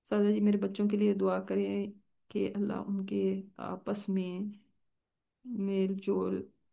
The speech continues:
मिलजुल के रहने की तौफीक दे। आमीन। अल्लाह ताला सब बच्चों को आपस के अंदर मोहब्बतें दे कि वो, अ, हमेशा, अ, वालिदैन की आंखों की ठंडक बने, उनको इत्तेफाक से रहने की तौफीक दे।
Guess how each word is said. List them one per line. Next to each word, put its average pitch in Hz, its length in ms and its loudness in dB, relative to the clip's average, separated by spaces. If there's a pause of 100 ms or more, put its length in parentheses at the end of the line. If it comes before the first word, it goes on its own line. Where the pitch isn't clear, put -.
मिलजुल 202 460 2
के 202 140 2
रहने 196 320 0
की 202 120 -2
तौफीक 180 360 -4
दे। 143 80 -4
आमीन। 175 460 2
अल्लाह 190 220 4
ताला 180 220 2
सब 254 220 4
बच्चों 202 520 4
को 185 320 0 (360)
आपस 202 380 4
के 202 140 4
अंदर 180 320 2
मोहब्बतें 202 720 6
दे 196 180 8
कि 202 180 4
वो, 185 500 4 (140)
अ, - 40 0
हमेशा, 196 760 4 (380)
अ, 202 60 0
वालिदैन 190 680 6
की 208 140 6
आंखों 190 260 4
की 208 140 2
ठंडक 226 400 4
बने, 180 340 -2
उनको 185 420 0
इत्तेफाक 202 520 2
से 208 120 4
रहने 175 260 0
की 180 140 -6
तौफीक - 520 -6
दे। 196 220 -6